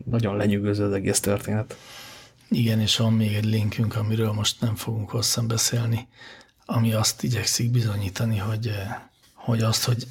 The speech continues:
Speaker 2: ebből a igen régi kísérletből miért csak mostanra lett, mondjuk, hogy világdivat, vagy hogy egy ilyen jövő hit,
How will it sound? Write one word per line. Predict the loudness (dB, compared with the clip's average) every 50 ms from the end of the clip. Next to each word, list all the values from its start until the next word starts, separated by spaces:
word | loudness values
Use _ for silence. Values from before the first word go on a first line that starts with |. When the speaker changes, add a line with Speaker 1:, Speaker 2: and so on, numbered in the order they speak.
| -4 -2
Speaker 2:
ebből | 0 2 2 2 0 0
a | 0 -2 -2 -4 -6 -8 -14 _ _ _ _ _ _ _ -4
igen | 0 2 2 2 2 2
régi | 0 0 -2 -2 -2 -2 -2 -2 -4 -6 -8 -14 -18 -20 -20 -20 -20 -20 -20 _ -4
kísérletből | 0 0 2 2 2 2 2 2 0 2 2 2 2
miért | 2 2 2 2 0
csak | 0 -2 0 0
mostanra | 0 0 2 0 0 0 0 0 0 -2 -2
lett, | -2 -4 -6 -6 _ -14 -16 -16 -16 _ _ _ -20 _ _ _ -2
mondjuk, | 0 0 0 0 -2
hogy | -2 -2 0
világdivat, | 2 2 2 2 0 0 0 0 0 2 2 2 2 0 0
vagy | -2 -2 -2 -2 -2
hogy | -2 -2 -4 -4 -8 -12 -14 -20 -20 -20 -20 -20 _ _ -4 0
egy | 2 2 2 2
ilyen | 2 0 0 0 -2 -2 -4 -6 -12 -18 -20 _ -2
jövő | 2 2 2 4 2 2 0 0
hit, | 2 2 2 2 0 -2 -8 -10